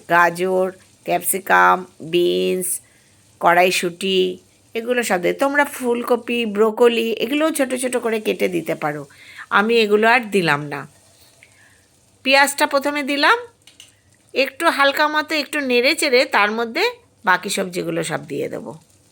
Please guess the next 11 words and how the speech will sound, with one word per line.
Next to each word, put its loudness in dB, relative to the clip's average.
এক 0
এক 0
করে 0
সব -2
সবজি -4
দিয়ে 2
দিচ্ছি। -4
শীতের 2
সব 4
রকম 2
সবজি 0